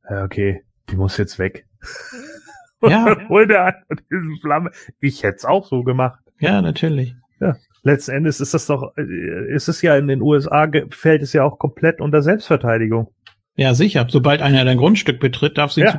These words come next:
Speaker 2: Tode foltern. Also, das ist, äh,
Speaker 1: Ja.
Speaker 2: ja. <laughs> Das ist, hm.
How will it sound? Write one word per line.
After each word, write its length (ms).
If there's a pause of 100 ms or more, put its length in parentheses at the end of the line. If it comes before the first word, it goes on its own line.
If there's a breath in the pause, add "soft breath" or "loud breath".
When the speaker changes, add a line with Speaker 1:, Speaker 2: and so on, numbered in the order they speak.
Speaker 2:
Tode 200
foltern. 420
Also, 260
das 80
ist, 240
äh, 240 (580 loud breath)
Speaker 1:
Ja. 140 (260)
Speaker 2:
ja. 260
<laughs> 880
Das 180 (180)
ist, 760
hm. 300